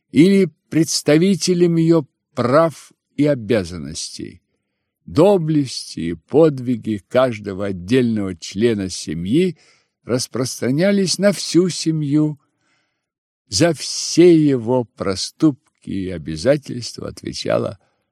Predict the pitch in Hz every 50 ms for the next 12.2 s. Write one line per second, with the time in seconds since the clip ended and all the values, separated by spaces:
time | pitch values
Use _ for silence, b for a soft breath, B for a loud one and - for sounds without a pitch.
0 | _ _ _ _ _ - - 110 120 127 120 110 113 117 110 107 - - - -
1 | - 78 82 98 107 - - - - - 78 76 80 76 62 57 - - - -
2 | _ _ _ _ _ _ _ _ _ _ _ - - - 78 90 113 135 143 147
3 | 151 156 165 165 165 175 175 139 131 165 165 165 165 165 185 202 208 202 175 139
4 | 87 71 76 - _ _ _ _ _ _ _ _ _ _ - 98 104 98 90 117
5 | 151 160 151 151 127 - - 135 127 131 135 127 101 110 101 - - - 170 190
6 | 175 - - - 165 175 180 175 175 170 170 160 147 - _ - 110 110 - -
7 | - 90 98 113 127 131 131 127 120 - - - - - - - 110 123 139 139
8 | 135 135 135 135 127 127 131 135 139 131 123 120 117 104 85 80 90 98 113 123
9 | 147 170 180 175 160 135 120 117 151 156 143 143 135 110 104 127 143 123 - 135
10 | 135 - - _ - - - 123 120 117 113 107 - - - 107 104 113 113 -
11 | 107 110 113 117 117 110 107 107 110 139 180 208 175 - - 156 156 - - -
12 | 147 147 147 143